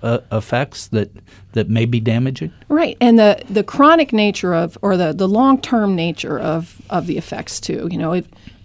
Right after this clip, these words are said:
Speaker 2: you are never going to say that I got cancer because I was exposed to a coal ash impoundment thirty years ago.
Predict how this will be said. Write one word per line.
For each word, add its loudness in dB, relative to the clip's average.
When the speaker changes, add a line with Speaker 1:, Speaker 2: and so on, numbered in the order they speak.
Speaker 2:
you 6
are 4
never 2
going -2
to -4
say -4
that -6
I 2
got 0
cancer -4
because -4
I 0
was 0
exposed -6
to -4
a -6
coal -4
ash -4
impoundment -8
thirty -8
years -10
ago. -12